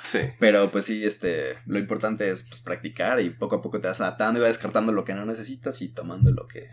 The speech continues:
Speaker 2: lo que sí.
Speaker 1: Otra cosa que siento que es muy común que la gente te dice cuando empiezas a hacer juegos es que, o sea, es muy importante que te muevas y hables con la gente y presumas lo que estás haciendo, ¿no?
Speaker 2: Ujú.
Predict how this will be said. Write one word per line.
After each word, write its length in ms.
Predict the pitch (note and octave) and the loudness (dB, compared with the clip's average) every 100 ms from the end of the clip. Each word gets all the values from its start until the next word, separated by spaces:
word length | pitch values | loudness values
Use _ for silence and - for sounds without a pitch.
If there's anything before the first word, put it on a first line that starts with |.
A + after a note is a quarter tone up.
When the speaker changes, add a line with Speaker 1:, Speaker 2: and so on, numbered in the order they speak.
| - - | -20 -12
Speaker 2:
lo 160 | G2+ | -10
que 120 | G2 | -10
sí. 200 | G2+ G2 - - - - - - | -10 -12 -16 -20 -20 -20 -6 0
Speaker 1:
Otra 160 | E4 | 2
cosa 200 | D4+ D#4 | 4 6
que 120 | D4+ | 6
siento 280 | D#3 D#3+ D#3+ | 6 6 6
que 60 | E3+ | 6
es 80 | E3+ | 4
muy 160 | F3+ | 4
común 400 | - A2 A#2+ D#3 | 4 4 4 4
que 100 | D#3+ | 4
la 120 | A#2 | 2
gente 220 | G2 A#2+ C3 | 4 0 2
te 100 | A2+ | 0
dice 160 | C#3+ | 0
cuando 160 | - B2 | 0 0
empiezas 240 | A#2+ B2 | 4 4
a 20 | |
hacer 140 | A#2 A2+ | 4 4
juegos 380 | A2+ G#2 B2+ A#2+ | 6 6 6 4
es 80 | |
que, 560 | A2+ B2 A2+ A2 G2+ - - - - - - C3+ | 6 10 10 8 6 2 -10 -20 -20 -20 0 6
o 60 | |
sea, 80 | E3 | 10
es 60 | D#3+ | 12
muy 120 | F3 | 12
importante 1000 | F3 C#3 G#2+ A#2 A#2+ A#2 A2 G2 - - | 12 10 8 6 8 8 8 6 4 -2
que 80 | - | 0
te 120 | - G2 | 2 4
muevas 340 | G2 G#2+ G#2+ | 6 4 4
y 320 | F#2+ F2 C#2 | 2 4 2
hables 280 | - A2 A2+ | 2 4 4
con 120 | A#2 | 4
la 80 | F#2+ | 0
gente 380 | - G#2 A2+ A2 | 2 2 4 4
y 480 | G2+ F#2 F2+ - - | 4 2 0 -2 -2
presumas 440 | G2 F#2 A2 G#2+ G#2 | 0 2 4 4 2
lo 100 | F#2+ | -2
que 60 | |
estás 200 | - G2+ | 0 0
haciendo, 380 | G#2 G#2 F2+ - - | 0 0 -2 -4 -2
¿no? 140 | C3 | 0
Speaker 2:
Ujú. 160 | A2 | 0